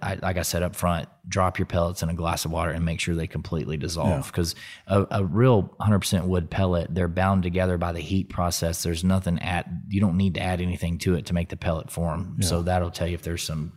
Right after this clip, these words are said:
Speaker 1: junk in there or not.
Speaker 2: Yeah. W-, when you are using your pellets, uh, can you just, we'll, we'll say brisket, um, pork shoulder, and ribs, those three things, what, uh, what pellets are you using?
Speaker 1: So with beef,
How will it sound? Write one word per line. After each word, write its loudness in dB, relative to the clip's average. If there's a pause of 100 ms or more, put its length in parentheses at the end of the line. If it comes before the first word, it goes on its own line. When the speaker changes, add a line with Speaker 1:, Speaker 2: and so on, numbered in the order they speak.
(140)
Speaker 1:
junk -2
in -2
there -2
or -6
not. -4
Speaker 2:
Yeah. -2 (400)
W-, 2
when 10
you 8
are 8
using 6
your 2
pellets, 2
uh, 2
can 4
you 4 (480)
just, 0
we'll, 0
we'll 2
say 2
brisket, 4 (680)
um, 0 (140)
pork 0
shoulder, 2
and 0
ribs, 0
those 4
three 0
things, 0
what, 0
uh, 2
what 0
pellets 0
are 0
you 0
using? 0 (320)
Speaker 1:
So 6
with 4
beef, 4